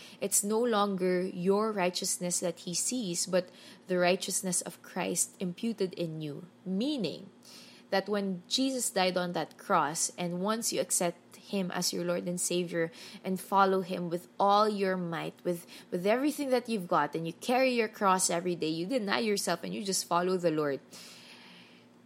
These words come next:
your, your life is transformed in the sense that it's no longer the life, your life that you're living, but it's the, the life of Christ in you. And I think, and I think that's,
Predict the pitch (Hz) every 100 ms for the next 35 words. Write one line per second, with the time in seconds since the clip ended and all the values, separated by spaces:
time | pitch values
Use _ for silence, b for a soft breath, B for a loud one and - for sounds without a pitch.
0 | - 185 190 185 - 214 202 190 196 214
1 | 214 - 180 175 - 180 170 170 175 175
2 | 175 180 175 175 180 165 - 190 - 208
3 | 214 196 185 185 185 180 190 180 180 165
4 | 170 - - 180 202 262 233 180 175 175
5 | - 175 170 170 170 165 165 170 175 -
6 | - B B B - 185 170 - - 190
7 | 185 180 185 185 170 - 160 170 - -
8 | - 190 180 175 151 - 170 175 170 196
9 | 180 - - B B B B B - 185
10 | 180 180 196 185 170 165 - -